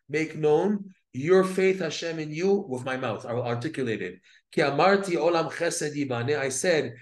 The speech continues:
"The world will be built with kindness." "Shamayim tachin emunatcha b'hem," and the heavens, you've established your faith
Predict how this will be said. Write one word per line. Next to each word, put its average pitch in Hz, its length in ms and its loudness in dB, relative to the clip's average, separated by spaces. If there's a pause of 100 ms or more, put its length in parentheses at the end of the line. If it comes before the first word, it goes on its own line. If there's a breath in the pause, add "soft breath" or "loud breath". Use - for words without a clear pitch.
(240 loud breath)
"The 135 100 -2
world 160 380 0
will 147 100 -4
be 151 140 -6
built 156 320 0
with 131 320 -8
kindness." 139 680 -2 (240 loud breath)
"Shamayim 170 600 2
tachin 156 440 -2
emunatcha 135 460 -2
b'hem," 151 240 0
and 147 140 -4
the 139 80 2
heavens, 139 720 -2 (220 soft breath)
you've 135 180 -4
established 165 540 -2
your 175 180 -2
faith 151 460 -4